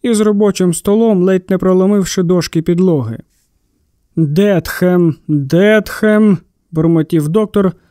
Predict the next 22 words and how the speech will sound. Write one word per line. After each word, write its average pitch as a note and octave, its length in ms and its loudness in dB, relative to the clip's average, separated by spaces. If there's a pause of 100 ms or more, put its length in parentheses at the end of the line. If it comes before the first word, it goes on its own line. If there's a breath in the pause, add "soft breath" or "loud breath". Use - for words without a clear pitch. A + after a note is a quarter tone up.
(200 soft breath)
опускаючись A3 800 -2
на G#3+ 100 2
коліна G#3 440 0
перед F#3 300 0
старовинною F3+ 760 2
валізою. D3 640 -2 (480)
Він A#3+ 340 2
відкинув A3 580 2
мідні F3 340 2
засувки G3 720 0 (200)
і F3+ 160 0
підняв A#3 460 0
кришку. - 640 -4 (640)
Я G#3+ 240 2
тихенько A#3 520 -2
наблизився, F#3+ 960 0
з D3+ 120 -6
цікавістю A#3 680 0
дивлячись G#3 540 0
через F#3 360 0
його F#3 240 0
плече. D#3+ 520 -2